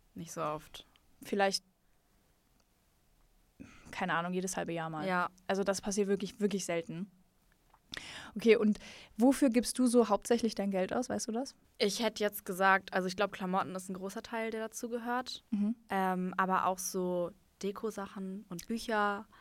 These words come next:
Speaker 1: so für die Wohnung, fürs
Speaker 2: Ja.
Speaker 1: Zimmer. Ähm, also ich glaub einfach so Sachen, die mir gefallen und
Speaker 2: Mhm.
Speaker 1: an denen ich irgendwie Nutzen sehe und die ich schön finde, da bin ich ein großer Fan von. Aber ich glaube tatsächlich bei mir, wenn ich so drüber nachdenke, ist Klamotten das Größte.
Speaker 2: Ja.
Speaker 1: Und das meiste, wofür ich Geld ausgebe,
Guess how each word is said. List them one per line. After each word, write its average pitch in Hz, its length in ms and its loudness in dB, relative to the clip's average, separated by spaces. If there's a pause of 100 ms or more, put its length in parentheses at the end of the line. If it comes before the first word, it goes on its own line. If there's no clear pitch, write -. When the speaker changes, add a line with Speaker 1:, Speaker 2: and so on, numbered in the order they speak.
(300)
Speaker 1:
so 220 440 4
für 240 80 0
die 226 120 0
Wohnung, 240 600 2
fürs 247 200 -2
Speaker 2:
Ja. 214 100 -2
Speaker 1:
Zimmer. 226 520 6 (400)
Ähm, 196 280 4
also 202 160 4
ich 196 100 -6
glaub 208 160 4
einfach 214 260 0
so 202 420 0 (340)
Sachen, 202 520 -2 (200)
die 185 80 -6
mir 185 180 -2
gefallen 185 540 -6
und 214 240 2
Speaker 2:
Mhm. 226 320 6
Speaker 1:
an 185 160 -2
denen 185 140 -2
ich 190 80 -8
irgendwie 180 200 -6
Nutzen 190 300 -8
sehe 185 180 -6
und 180 80 -8
die 180 60 -12
ich - 80 -10
schön 208 180 -2
finde, 196 400 -6
da 185 120 -4
bin 185 120 -8
ich 185 100 -12
ein 175 120 -10
großer 180 220 -10
Fan 185 180 -12
von. 180 100 -10
Aber 170 80 -8
ich 175 120 -12
glaube 185 240 8
tatsächlich 185 340 -8
bei 170 100 -6
mir, 175 220 -4
wenn 170 100 -6
ich 160 60 -10
so - 80 -16
drüber - 160 -10
nachdenke, - 320 -12
ist - 120 -12
Klamotten 160 380 -10
das - 140 -14
Größte. - 400 -12 (480)
Speaker 2:
Ja. 196 220 -4 (320)
Speaker 1:
Und 180 140 -8
das 165 140 -10
meiste, 170 300 0
wofür 165 200 -8
ich 165 120 -12
Geld - 160 -8
ausgebe, - 500 -12